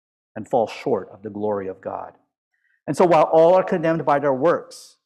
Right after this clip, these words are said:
the good part is salvation comes to each person according to their standing in Christ. Galatians five six,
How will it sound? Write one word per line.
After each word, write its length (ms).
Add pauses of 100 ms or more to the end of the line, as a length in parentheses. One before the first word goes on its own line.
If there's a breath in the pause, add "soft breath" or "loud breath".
(640)
the 220 (420)
good 160
part 260
is 180
salvation 760 (240)
comes 160
to 140
each 180
person 300
according 540
to 120
their 160
standing 480
in 100
Christ. 480 (420)
Galatians 440
five 320
six, 520